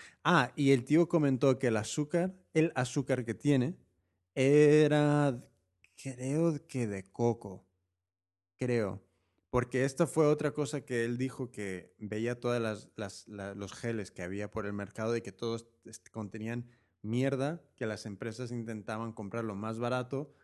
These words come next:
para, para sacar el ma-, mayor margen. Y ellos lo que han intentado hacer es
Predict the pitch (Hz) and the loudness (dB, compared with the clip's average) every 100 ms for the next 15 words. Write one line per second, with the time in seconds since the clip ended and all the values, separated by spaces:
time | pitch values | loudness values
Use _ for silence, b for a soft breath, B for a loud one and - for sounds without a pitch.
0 | b _ 113 107 101 95 95 98 - - | b _ -6 -6 -6 -6 -8 -10 -12 -8
1 | 101 95 92 92 - - 120 117 107 104 | -6 -6 -10 -12 -12 -4 -2 0 -2 -2
2 | 117 107 107 110 107 101 - 92 110 110 | -4 -4 -2 -2 -4 -6 -10 -12 -6 -2
3 | 120 139 127 123 120 127 131 120 113 - | 0 0 -2 -4 -4 -2 -2 -2 -2 -2
4 | 135 156 135 - 127 123 117 117 | 0 0 -2 -4 -4 -4 -4 -6